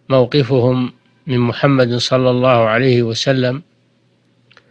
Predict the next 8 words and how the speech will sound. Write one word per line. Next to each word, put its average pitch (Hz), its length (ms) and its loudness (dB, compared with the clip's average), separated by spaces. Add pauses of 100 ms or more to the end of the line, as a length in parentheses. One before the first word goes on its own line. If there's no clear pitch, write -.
(880)
لما 135 280 2
ذكر 143 360 4
هذا 131 340 4
كله، 123 640 0 (1000)
بين 143 380 4
سبحانه 131 580 0
وتعالى 120 800 2 (1700)
أن 139 240 0